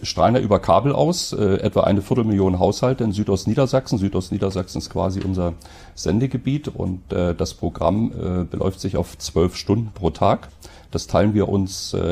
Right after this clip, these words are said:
in diesem Kabelkanal mit, äh, mit Euronews.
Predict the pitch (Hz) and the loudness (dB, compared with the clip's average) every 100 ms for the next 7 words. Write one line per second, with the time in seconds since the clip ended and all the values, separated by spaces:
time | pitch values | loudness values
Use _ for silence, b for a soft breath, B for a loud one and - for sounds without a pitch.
0 | - 113 107 104 98 - - - 107 123 | 0 0 2 0 -2 -4 0 2 2 2
1 | 131 135 127 131 127 92 104 - - - | 2 2 2 0 0 0 0 0 -10 -8
2 | 85 95 92 90 90 B B B - 92 | 0 2 2 2 -2 B B B -2 0
3 | - 104 139 147 160 202 - | 4 4 4 4 2 2 -4